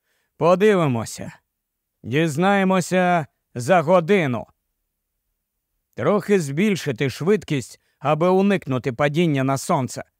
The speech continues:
проскочити повз нього, а тоді повернутися назад під дією його тяжіння і зробити широку петлю у просторі і знову повернутися.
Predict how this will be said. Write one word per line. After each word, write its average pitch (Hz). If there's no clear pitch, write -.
проскочити 180
повз 143
нього, 175
а 110
тоді 127
повернутися 165
назад 147
під 151
дією 190
його 170
тяжіння 160
і 170
зробити 175
широку 165
петлю 175
у 170
просторі 160
і 202
знову 175
повернутися. 147